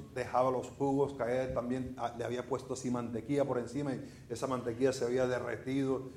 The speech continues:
entonces los jugos del pavo con los de las verduras y la mantequilla, pues yo se lo echaba así encima y estaba doradita, preciosa por afuera. Y cuando fui a cortarlo, no sé si se acuerdan,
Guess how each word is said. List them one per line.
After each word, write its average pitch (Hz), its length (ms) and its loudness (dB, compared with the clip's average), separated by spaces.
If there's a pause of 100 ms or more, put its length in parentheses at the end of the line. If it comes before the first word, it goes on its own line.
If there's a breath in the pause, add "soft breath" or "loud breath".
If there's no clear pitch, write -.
entonces 127 300 -2
los 127 140 0
jugos 165 300 8
del 135 140 6
pavo 160 560 12
con 131 320 2 (180)
los 120 140 0
de 123 60 -2
las 120 160 4
verduras 147 720 8
y 120 80 0
la 117 100 4
mantequilla, 117 600 0
pues 113 160 -6
yo 123 100 -6
se 127 140 -6
lo 117 100 -2
echaba 113 320 -4
así 113 180 -12
encima 110 520 -10 (440 loud breath)
y 131 120 0
estaba 135 380 4
doradita, 135 680 0
preciosa 156 640 4
por 117 80 0
afuera. 110 300 -4 (920 loud breath)
Y 139 140 -2
cuando 143 320 2
fui 196 160 12
a 214 100 12
cortarlo, 202 640 6
no 117 120 -8
sé 113 120 -4
si 113 140 -6
se 107 80 -4
acuerdan, 139 380 2